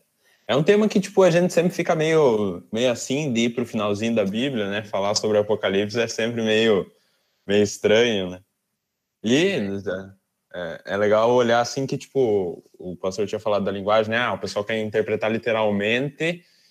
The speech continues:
Speaker 1: e por isso também os princípios de interpretação bíblica são muito importantes, né? Como é que a gente vai tratar como literal um livro que ele já se apresenta como todo, todo, não, <laughs> todo estranho, né?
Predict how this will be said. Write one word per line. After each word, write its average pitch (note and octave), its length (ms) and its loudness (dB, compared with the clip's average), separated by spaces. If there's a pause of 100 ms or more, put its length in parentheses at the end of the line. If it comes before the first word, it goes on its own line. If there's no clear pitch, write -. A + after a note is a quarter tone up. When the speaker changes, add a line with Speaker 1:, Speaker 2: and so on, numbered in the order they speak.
Speaker 1:
e - 60 -16
por A2+ 100 0
isso C3 140 0
também C3 280 0
os C#3 100 -4
princípios A2 720 -2
de - 200 -10
interpretação G2 560 -4
bíblica A#2 200 -2
são A2+ 80 -4
muito A2+ 140 0
importantes, G#2 380 0
né? F#2 120 -4
Como G2+ 180 -10
é G#2 80 -4
que A#2+ 60 -2
a A2+ 40 0
gente A2+ 180 -2
vai A2 140 4
tratar A2 540 -2
como A2+ 220 0
literal A2 580 0
um B2 160 0
livro B2+ 400 0
que D#3 120 -8
ele C#3+ 120 0
já A2 320 -4 (800)
se - 120 -8
apresenta G#2 600 0
como C#3 240 0
todo, A2+ 680 2 (1120)
todo, A#2+ 540 2
não, G#2+ 260 0
<laughs> A#2+ 340 2
todo D3 220 2
estranho, B2+ 580 2
né? F#2+ 300 -8